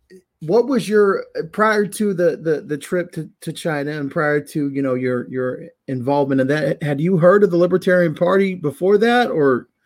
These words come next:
what drew you to the L P specifically, I guess?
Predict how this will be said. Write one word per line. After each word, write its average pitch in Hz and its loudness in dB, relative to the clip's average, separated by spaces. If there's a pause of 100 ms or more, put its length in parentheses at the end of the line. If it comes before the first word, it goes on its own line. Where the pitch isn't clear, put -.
(480)
what 190 2
drew 165 -2
you 190 -4
to 185 -2
the 151 -4
L 156 -2
P 175 -10
specifically, 135 -8
I 107 -6
guess? - -12